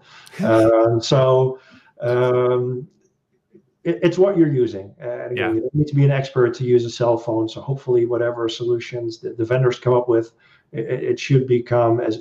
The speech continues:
Speaker 2: easy as, you know, using your, your, your cell phone or stepping in your car and driving.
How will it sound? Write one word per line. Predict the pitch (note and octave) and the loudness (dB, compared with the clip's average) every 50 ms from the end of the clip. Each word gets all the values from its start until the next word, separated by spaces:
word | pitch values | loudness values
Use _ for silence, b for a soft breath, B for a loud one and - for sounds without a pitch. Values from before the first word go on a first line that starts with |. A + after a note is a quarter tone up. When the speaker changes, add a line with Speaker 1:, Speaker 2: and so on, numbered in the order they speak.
| - | -6
Speaker 2:
easy | B2 B2+ B2 B2 A#2+ A#2 A2+ A2+ A2+ A2+ A2+ | -6 -2 -2 -2 2 4 6 6 6 6 6
as, | A2 A2 A2 A2 A2 A2 - - | 2 0 0 -2 -2 -4 -8 -12
you | A#2+ | -12
know, | A2+ A2+ A2 | -10 -10 -6
using | G#2+ A2+ B2 A#2 A2+ A#2 A#2 A2+ | -2 0 2 2 2 2 0 2
your, | A2+ A2+ A2+ A2+ G#2+ G#2+ | 2 2 2 0 0 -2
your, | A2 A2 - - - - | -6 -10 -14 -18 -20 -20
your | - - - | -20 -20 -18
cell | - - - B2+ B2+ | -10 -4 -2 -2 -2
phone | B2+ - C3 A#2+ A#2+ A#2 | -2 -2 0 0 0 -2
or | A2 G#2+ G#2+ - | -4 -8 -12 -14
stepping | - - - C#3 B2 - B2+ A#2+ | -14 -8 -4 -4 0 2 2 2
in | A#2+ A#2 | 2 0
your | A2+ A2+ | -2 -2
car | - - A#2+ A2 A2 | -2 0 0 0 -2
and | G#2 G2+ | -4 -6
driving. | G#2+ A2 A2+ A2+ G#2+ G2+ G2+ G2+ G2+ - | -4 -2 0 0 0 -2 -4 -8 -10 -14